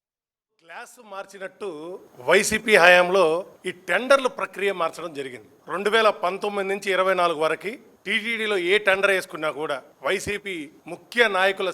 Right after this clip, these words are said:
సిఫారసు లెటర్ లేనిదే టెండర్ నడిచేది కాదు. టెండర్ నిబంధన అంటే లడ్డు తయారులో కానీ ఒక టెండర్కి ఒక నిబంధన ఉంటుంది. నాలుగు లక్షల లీటర్లతో ఆవు పాలతో ప్రతిరోజు కొనుగోలు చేయాలి మనం. ఆ టెండర్ని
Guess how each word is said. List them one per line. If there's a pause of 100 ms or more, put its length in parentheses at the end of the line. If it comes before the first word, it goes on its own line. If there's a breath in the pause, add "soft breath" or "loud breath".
సిఫారసు
లెటర్
లేనిదే (360)
టెండర్ (100)
నడిచేది
కాదు. (220)
టెండర్ (100)
నిబంధన (400)
అంటే (240)
లడ్డు (100)
తయారులో
కానీ (240)
ఒక (140)
టెండర్కి
ఒక (120)
నిబంధన
ఉంటుంది. (280)
నాలుగు
లక్షల (140)
లీటర్లతో (360)
ఆవు (100)
పాలతో (180)
ప్రతిరోజు (160)
కొనుగోలు
చేయాలి
మనం. (160)
ఆ (140)
టెండర్ని